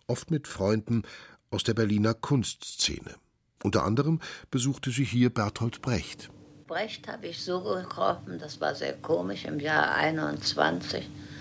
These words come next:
Speaker 2: Mein Vater war sehr streng und ich durfte noch nicht auf die berühmten und berüchtigten Kostümbälle gehen. Und ich machte die Kostüme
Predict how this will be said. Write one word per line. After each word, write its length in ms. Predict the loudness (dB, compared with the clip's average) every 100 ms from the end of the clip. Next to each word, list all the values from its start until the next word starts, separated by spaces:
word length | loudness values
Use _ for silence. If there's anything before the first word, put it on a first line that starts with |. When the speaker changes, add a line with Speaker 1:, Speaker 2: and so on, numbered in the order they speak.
| -14 -14 -14 -6
Speaker 2:
Mein 260 | 4 4 4
Vater 520 | 4 4 4 2 0
war 160 | 0 0
sehr 200 | -4 -4
streng 640 | -6 -4 4 4 4 -2 -4 -14 -14 -14 -14 -14 -10
und 140 | -6
ich 160 | -4 2
durfte 500 | 4 4 0 0 2
noch 300 | 2 0 0
nicht 280 | 0 0 0
auf 120 | -2 -2 -6 -4 -4
die 100 | -2
berühmten 840 | 2 6 6 4 -6 -10 -8 -6
und 240 | -4 -4 -2
berüchtigten 840 | 2 4 2 0 -4 -4 -6 -6
Kostümbälle 1040 | -2 -2 0 2 4 4 0 2 2 0
gehen. 400 | -4 -4 -4 -6 -8 -10 -8 -8 -8 -10 -10 -8
Und 180 | -4 -2
ich 160 | 0 4
machte 420 | 4 4 2 2
die 160 | 4
Kostüme 720 | 2 2 2 2 4 4 2